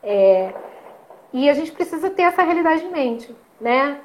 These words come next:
E, e a gente precisa pensar agora em como a gente pode atuar nessa realidade,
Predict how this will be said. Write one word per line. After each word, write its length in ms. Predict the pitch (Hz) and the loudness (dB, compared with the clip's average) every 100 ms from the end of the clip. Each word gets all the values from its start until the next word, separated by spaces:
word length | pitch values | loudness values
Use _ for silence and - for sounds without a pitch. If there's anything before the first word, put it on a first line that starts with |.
| - | -16
E, 680 | 254 254 - 262 262 254 240 | -16 -16 -10 -6 -4 -4 -2
e 60 | 233 | 0
a 60 | |
gente 180 | 240 254 | 0 -4
precisa 340 | 269 - 277 | -8 -6 -6
pensar 500 | 302 311 302 294 277 | -4 -2 -4 0 4
agora 480 | 277 233 254 349 - | 4 6 6 6 6
em 80 | 254 | 2
como 220 | 254 294 | 2 0
a 40 | 330 | 0
gente 180 | 320 | -10
pode 240 | - 302 320 | -4 -2 -2
atuar 720 | 330 - 320 269 269 370 320 | -6 -2 4 6 6 4 2
nessa 300 | 285 349 349 | 2 4 4
realidade, 520 | 349 392 381 220 190 | 4 6 4 2 -2